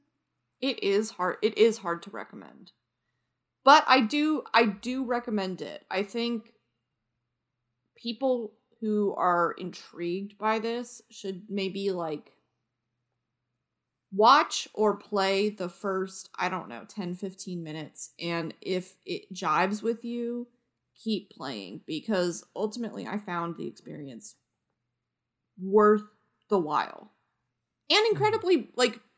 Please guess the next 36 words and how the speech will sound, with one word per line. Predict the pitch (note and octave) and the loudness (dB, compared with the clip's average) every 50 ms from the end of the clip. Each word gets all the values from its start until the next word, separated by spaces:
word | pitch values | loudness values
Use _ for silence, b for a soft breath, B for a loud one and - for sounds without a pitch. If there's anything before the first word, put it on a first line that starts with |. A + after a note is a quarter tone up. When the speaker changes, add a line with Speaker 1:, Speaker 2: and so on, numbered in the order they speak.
| _ _ _ _ _ _ - - - | _ _ _ _ _ _ -20 -10 -2
Speaker 1:
pleasant | - G#3+ A#3+ F4 F4+ E4+ B3+ G3 - - | 2 4 4 4 4 2 0 -2 -2 -2
at | - F#3 E3+ - - | -2 -2 -2 -4 -8
times, | - - D#3 - - - - - G3 | -14 -18 -18 -18 -20 -20 -20 -20 -8
just | G#3 A3 A#3 A3+ - | -2 -2 -2 -2 -2
wandering | G#3 F#3+ G3 G#3 G#3+ A3 A#3+ A#3+ A3+ | -4 -2 0 0 0 0 0 -2 -2
around | A3+ A3+ G#3+ G#3+ G#3 | -2 -2 -2 -2 -4
the | G3+ | -4
city | G#3 G#3 G#3 G3+ A3 G#3 F#3 F3+ F#3 - b b b b b b b b b b - | -4 -6 -6 -4 -4 -4 -4 -6 -8 -10 b b b b b b b b b b -8
to | - G3 | -6 -6
the | G3 | -4
soundtrack. | G3+ - G3 E3 F3+ F#3+ F3+ F#3 F3+ B2 G2 - - - _ _ _ - | -4 -2 -2 -2 -2 -4 -4 -6 -6 -6 -6 -8 -10 -12 _ _ _ -8
I | F#3 F#3 | -4 -2
loved. | F3 E3+ D3 - - - _ - - _ _ _ _ _ _ _ _ _ _ _ _ - | -2 -2 -2 -4 -6 -12 _ -20 -20 _ _ _ _ _ _ _ _ _ _ _ _ -10
Speaker 2:
Yeah, | - G#3+ A#3+ C4 A#3 F#3 - _ _ _ _ _ _ | -6 -4 -4 -4 -6 -8 -12 _ _ _ _ _ _
you | - | -12
can | F3+ A3 A3+ | -8 -6 -6
get | B3 C4+ C#4 C#4+ | -4 -4 -4 -4
in | C#4 C#4 | -4 -4
a | C4 | -4
real | A#3+ A#3+ A#3+ A#3+ | -4 -4 -4 -6
groove | A#3 A3+ G#3+ A3+ A3+ A3+ | -6 -6 -8 -8 -8 -8
with | - F3+ D#3+ - | -10 -14 -14 -14
it. | A#2 - - _ b b b b b | -16 -18 -18 _ b b b b b
And | b F#3+ A3+ | b 4 6
I | B3 B3 | 6 4
do | F#3 A3 A#3 B3+ B3+ A#3 | 2 0 -2 0 0 2
like | G3+ F3 E3 E3 | 4 4 4 4
that | G3 F#3 G3 F#3+ | 6 4 4 4
intro | F3+ F#3+ G3 - G#3 F#3 | 2 -2 -4 -2 -4 -4
sequence | E3 - E3+ D#3 D#3 D3+ C#3 C#3 | -4 -4 -6 -6 -6 -8 -10 -8
where | D3 C#3+ | -6 -6
you | C#3+ C#3+ D#3 D3+ | -4 -4 -6 -6
jump | C3+ - D3 D#3 D#3 D#3 D3 | -2 2 2 2 2 2 -2
down | - D3 D3 D3+ D3+ C#3+ C#3 C3+ | -4 -4 -4 -4 -4 -4 -6 -8
from | - C#3 C3 C3 | -10 -12 -10 -10
this, | C3+ C3 B2+ - - | -8 -10 -10 -10 -14